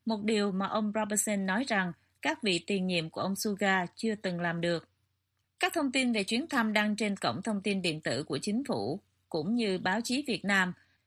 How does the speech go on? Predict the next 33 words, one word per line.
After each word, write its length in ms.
đều 220
không 320
nhắc 200
tới 260
vấn 160
đề 140
nhân 240
quyền. 280
Chưa 200
rõ 400
vấn 120
đề 120
này 180
có 140
được 220
nêu 240
trong 240
các 180
cuộc 180
gặp 240
riêng 300
giữa 100
ông 200
Suga 440
và 120
các 240
quan 180
chức 240
nước 180
chủ 100
nhà 280
hay 120
không. 320